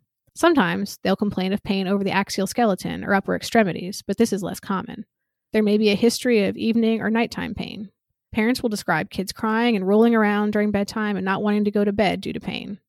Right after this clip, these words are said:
However, just as we discussed, a red flag would be if the pain actually wakes the child up from sleep. Usually these kids will wake up in the morning fine with no complaints of daytime pain or discomfort.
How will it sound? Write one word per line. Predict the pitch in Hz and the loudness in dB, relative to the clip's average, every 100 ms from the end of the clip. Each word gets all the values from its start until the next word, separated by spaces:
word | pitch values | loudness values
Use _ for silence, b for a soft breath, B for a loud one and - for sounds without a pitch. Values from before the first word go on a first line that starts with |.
| _ _ _ | _ _ _
However, | 233 311 190 175 202 - | 6 6 6 0 -2 -4
just | - 202 208 | -4 0 0
as | |
we | 202 | 0
discussed, | 180 - 220 196 190 - - | 0 2 2 2 0 -8 -4
a | 208 | 2
red | 226 233 | 2 2
flag | 202 208 214 | 0 2 2
would | 196 | 2
be | 196 | 0
if | 190 | 0
the | 196 | -4
pain | 202 196 | -4 -4
actually | 190 208 - 190 | -4 -6 -4 -2
wakes | 196 214 - | -2 -2 -6
the | 190 | -6
child | 165 165 | -4 -4
up | 175 - | -6 -8
from | 185 190 | -12 -8
sleep. | 196 - 214 _ _ _ - | -6 -6 -12 _ _ _ 2
Usually | 240 262 285 | 4 6 4
these | 294 | 4
kids | - 196 196 | 2 0 2
will | 190 | 0
wake | 185 226 | 0 0
up | 269 | 0
in | |
the | 294 | 2
morning | 226 190 214 | 4 2 0
fine | - 233 170 180 | -2 -2 0 -2
with | 185 - | -4 2
no | 208 240 | 4 4
complaints | 233 214 196 196 196 | 2 0 -2 -4 -6
of | |
daytime | 190 196 - 190 185 | -2 -2 -2 -4 -4
pain | 185 180 | -4 -2
or | 185 | -4
discomfort. | 180 - 180 - 131 | -6 -6 -6 -6 -10